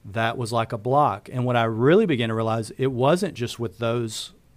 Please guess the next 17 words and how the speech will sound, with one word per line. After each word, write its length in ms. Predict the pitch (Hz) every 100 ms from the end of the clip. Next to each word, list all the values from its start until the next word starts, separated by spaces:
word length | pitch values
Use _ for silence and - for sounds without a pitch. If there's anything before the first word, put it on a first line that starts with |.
| _ -
I 60 |
was 140 | 107 107
close 440 | - 120 147 180 -
to, 280 | 104 95 104 _ _ - - -
it 100 | 131
was 160 | 120 107
also 340 | 113 139 - 107
with 200 | 104 -
God. 360 | 107 107 98 - _ _ _ - - -
And 160 | 123 117
so 240 | - 127
I 120 | 120 107
had 240 | 120 131
a 40 |
relationship 600 | 156 143 135 127 123 123
with 160 | 113 104
God. 380 | 107 101 107